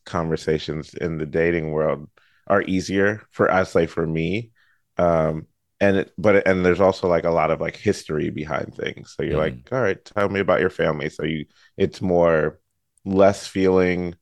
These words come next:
Speaker 1: more just, like, matter of fact, this is what happened and kind of this is how, how I am now. Um, but once you start, once you're married, it's more like you have that history already.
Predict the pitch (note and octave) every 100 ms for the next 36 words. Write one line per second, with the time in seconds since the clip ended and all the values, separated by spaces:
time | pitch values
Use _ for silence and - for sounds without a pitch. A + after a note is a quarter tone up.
0 | - E2+ E2 E2 D#2+ D2+ D#2 - E2 D2+
1 | - _ _ _ _ E2 E2+ D#2 D#2+ -
2 | E2+ D#2 - - D#2+ D#2 D#2 D2+ D2 -
3 | D#2 D2 D2+ C#2+ D2 D2+ - C#2 - _
4 | _ _ - E2+ - - D#2 C2 C#2 D2+
5 | D#2 - - - _ _ _ _ - E2+
6 | D#2+ D#2+ - E2+ - F#2+ F#2 G2+ - F#2
7 | D#2+ - F#2 F#2 E2+ - F2 A#2 F2 D#2+
8 | F2+ A#2 G2+ F#2 F2 - F2 - F2 F2
9 | E2+ E2 E2 _ _ _ _ _ - F2
10 | F2+ F2 F#2 F2+ D2 C#2 D2+ - F#2 -
11 | _ - E2 D#2+ - - - - -